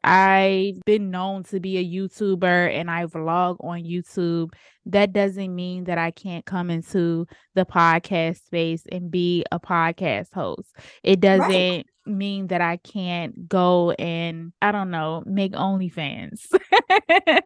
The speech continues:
Speaker 1: It's whatever. You get what I'm
Speaker 2: Listen,
Speaker 1: saying? <laughs>
Speaker 2: we're not even gonna get on now, but listen. It, it all serves a purpose and it's all encompassed together. And let me,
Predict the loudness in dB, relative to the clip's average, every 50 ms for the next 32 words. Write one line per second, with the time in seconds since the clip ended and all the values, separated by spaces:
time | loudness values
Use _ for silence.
0 | _ _ 2 2 2 2 -4 0 4 6 6 8 8 6 6 4 2 2 2 2
1 | -2 -4 -6 0 0 0 4 6 6 6 6 8 6 6 6 4 4 4 4 4
2 | 4 2 0 -2 -4 -4 -6 -4 -4 -4 -4 -2 -2 -2 2 2 2 2 2 0
3 | 0 2 2 2 2 0 2 4 4 4 4 2 0 0 0 0 -4 -4 -6 -12
4 | -16 _ -14 -8 -2 -2 -2 -2 -2 -2 -2 -2 0 -2 -4 -6 -6 -10 -14 _
5 | _ _ _ _ _ _ -10 -10 -10 _ -14 -14 -14 -14 -16 _ -18 -18 -18 _
6 | _ -20 -20 -20 _ _ _ -20 -20 -20 _ _ 2 4 4 4 4 4 4 4
7 | 4 6 6 6 6 6 4 2 2 2 2 2 0 -6 -8 -6 -6 -6 -6 -8
8 | -10 -10 -10 -10 -10 -12 -14 -18 -20 -20 -6 -2 0 0 0 0 -2 -2 _ 2
9 | 4 4 6 6 6 6 6 4 2 -2 -2 -2 -4 -6 -6 -6 -6 -6 -6 -8
10 | -10 -8 -10 -6 -4 -2 -4 -2 0 2 2 2 2 2 0 0 0 -2 2 0
11 | 0